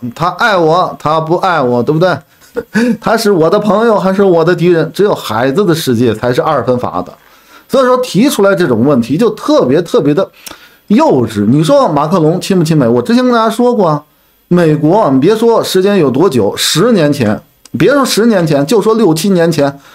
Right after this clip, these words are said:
美国还是这个世界的老大，对不对？然后的话，那美国在这个世界上还是说一不二啊。中美博弈还没开始嘛，那个时候，那个时候美国那五五又渣渣，你不配合美国，你不是找死路一条吗？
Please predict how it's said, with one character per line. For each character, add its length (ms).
美 160
国 140
还 100
是 80
这 80
个 80
世 200
界 100
的 120
老 140
大， 280
对 80
不 60
对？ 120
然 120
后 120
的 80
话， 240
那 400
美 240
国 180
在 140
这 80
个 60
世 180
界 100
上 100
还 220
是 80
说 260
一 140
不 160
二 240
啊。 140
中 160
美 100
博 220
弈 120
还 60
没 140
开 200
始 240
嘛， 200
那 60
个 100
时 140
候， 200
那 220
个 140
时 100
候 160
美 300
国 220
那 100
五 140
五 60
又 140
渣 160
渣， 240
你 200
不 180
配 280
合 140
美 180
国， 120
你 80
不 100
是 80
找 240
死 240
路 220
一 100
条 360
吗？ 220